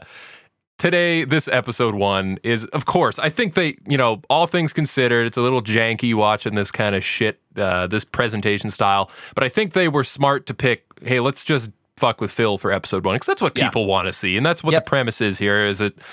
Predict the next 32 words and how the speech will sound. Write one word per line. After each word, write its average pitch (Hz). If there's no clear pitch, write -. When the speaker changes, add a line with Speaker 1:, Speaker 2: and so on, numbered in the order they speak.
Speaker 1:
see 165
how 143
mad 113
we 107
can 101
make 98
Phil. 135
This 127
is 113
Phil's 127
hell 135
day. 95
And, 113
uh, 110
it's -
five 165
A 123
M 117
as 101
we 104
start 127
this 117
episode, 104
and 104
Bam's 123
doing 120
his 104
talking 120
to 113
the 113
camera 107
that, 95